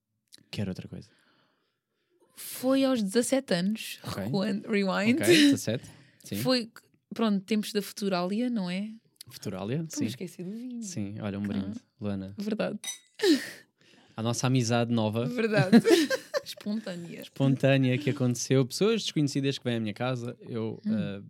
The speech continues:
Speaker 1: aceito todas. Eh, estou a brincar, mas, <laughs> mas tu disseste, eh, Futurália?
Speaker 2: Sim, Futurália, pronto, eu fui a essa
Speaker 1: Saudades.
Speaker 2: feira da Futurália, né?
Speaker 1: Pessoas que estão a
Speaker 2: Pronto.
Speaker 1: ouvir, se foram à Futurália, por favor, digam-me, porque, pá, eu lembro-me,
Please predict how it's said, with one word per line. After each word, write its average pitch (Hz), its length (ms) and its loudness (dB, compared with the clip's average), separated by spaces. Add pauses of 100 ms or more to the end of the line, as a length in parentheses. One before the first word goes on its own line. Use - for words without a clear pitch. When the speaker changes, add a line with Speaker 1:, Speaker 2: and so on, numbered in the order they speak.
Speaker 1:
aceito 104 320 -8
todas. 90 320 -14 (680)
Eh, 104 180 -6
estou 107 120 -6
a - 20 -2
brincar, 104 380 -6
mas, 113 580 -4
<laughs> - 1400 -2
mas 135 140 -2
tu 160 80 0
disseste, 143 380 2
eh, 110 840 0 (480)
Futurália? 104 580 -6
Speaker 2:
Sim, 190 260 -2
Futurália, 170 480 -4
pronto, 160 280 -8
eu 170 60 -4
fui 175 160 -6
a - 20 -2
essa 165 60 -4
Speaker 1:
Saudades. 170 360 2
Speaker 2:
feira 175 60 -4
da 175 120 -8
Futurália, 175 440 -8
né? 202 400 -2
Speaker 1:
Pessoas - 240 -2
que 117 40 -2
estão 147 120 4
a - 40 6
Speaker 2:
Pronto. - 80 8
Speaker 1:
ouvir, 117 220 0
se - 80 -4
foram 147 220 0
à 143 80 2
Futurália, 110 420 0
por 107 100 -10
favor, 107 280 -6
digam-me, 101 380 0
porque, 104 440 -8 (680)
pá, 117 120 0
eu 120 120 4
lembro-me, 139 460 2